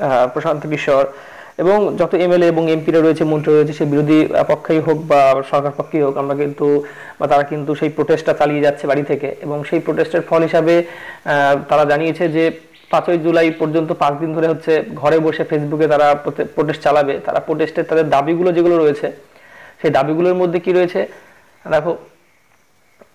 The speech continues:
কাদের কাদের কাছে তারা পো-, মানে জানিয়েছে তার দাবিগুলো। দেখো, দেখে নাও, মুখ্যমন্ত্রী, শিক্ষামন্ত্রী, দিদিকে বলো, all India তৃণমূল কংগ্রেস, প্রধানমন্ত্রী, মানব সম্পদ উন্নয়ন মন্ত্রী, রাজ্যপাল, রাষ্ট্রপতি,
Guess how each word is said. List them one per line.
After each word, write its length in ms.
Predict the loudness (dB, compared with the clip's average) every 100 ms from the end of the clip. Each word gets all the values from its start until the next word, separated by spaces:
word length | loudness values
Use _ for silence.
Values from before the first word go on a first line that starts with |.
| -20 -20 -20 _ _ _ -4
কাদের 260 | -2 0 0
কাদের 260 | 0 0
কাছে 200 | -4 -2
তারা 140 | -2 0
পো-, 280 | -2 -2
মানে 260 | -2 0 -2 -4 -6 -2
জানিয়েছে 440 | -2 0 -2 -2 -2
তার 200 | 0 0
দাবিগুলো। 480 | 0 0 -2 -4 -2
দেখো, 220 | -4 -2
দেখে 220 | -2 -4
নাও, 180 | -4 -6 -6
মুখ্যমন্ত্রী, 640 | -8 -6 -4 -4 -2 -2
শিক্ষামন্ত্রী, 760 | -2 -6 -4 -2 -2 -2 -2 -2
দিদিকে 340 | -2 -2 0
বলো, 320 | 2 4 4
all 100 | 2
India 220 | 2 -2
তৃণমূল 240 | -4 -6 -6
কংগ্রেস, 260 | -4 -6 -4
প্রধানমন্ত্রী, 580 | -4 -2 -4 -4 -4 -2
মানব 200 | -2 -2
সম্পদ 180 | -2 -2
উন্নয়ন 220 | -2 -2
মন্ত্রী, 340 | 0 -2 0 2
রাজ্যপাল, 560 | 2 2 -2 0 2
রাষ্ট্রপতি, 640 | 2 -2 -6 -6 -4 -2